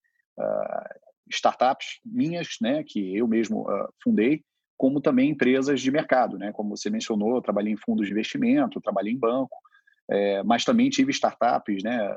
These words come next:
Eu tive uma startup de pagamentos em noventa e nove, tive uma outra de educação, também trabalhei pra Coca-Cola, mas acabei decidindo,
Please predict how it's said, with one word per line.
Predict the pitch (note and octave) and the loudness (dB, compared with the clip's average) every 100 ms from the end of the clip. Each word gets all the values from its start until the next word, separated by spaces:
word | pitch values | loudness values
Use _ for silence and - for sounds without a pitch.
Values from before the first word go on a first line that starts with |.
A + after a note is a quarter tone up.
| - - | -8 -12
Eu | - | -6
tive | G#2 | -2
uma | A2 | -2
startup | G#2 - - A2+ G#2+ | 0 -2 0 -2 0
de | |
pagamentos | - G#2+ G2 A#2 B2+ B2 F#2 | -2 -2 0 0 0 -2 -6
em | G2 F#2+ | -6 -4
noventa | G2+ G2+ A2+ G2 | -2 -2 -2 -2
e | |
nove, | G2 A#2+ B2 A2 - _ _ _ | 0 2 2 -2 -12 _ _ _
tive | G#2 | -2
uma | G2+ | 0
outra | G2+ B2 B2 G#2 | 2 2 2 -2
de | F#2+ G2 G2+ | 0 -2 0
educação, | G2+ - G2+ - B2 B2 - | -2 -2 -2 2 2 0 0
também | G#2+ G#2+ B2+ | 0 2 2
trabalhei | B2 G#2+ | 2 2
pra | G#2+ G#2 | 0 -2
Coca-Cola, | G#2 C#3 - C#3 D3 C#3+ C#3 _ _ _ - _ | -2 -2 2 2 2 0 -8 _ _ _ -20 _
mas | A2 C#3 D#3 D#3 | 2 2 2 0
acabei | D3+ B2+ C#3 | 0 0 0
decidindo, | D3 - B2 A2+ D3 C3 G2+ | 0 0 0 2 0 0 -6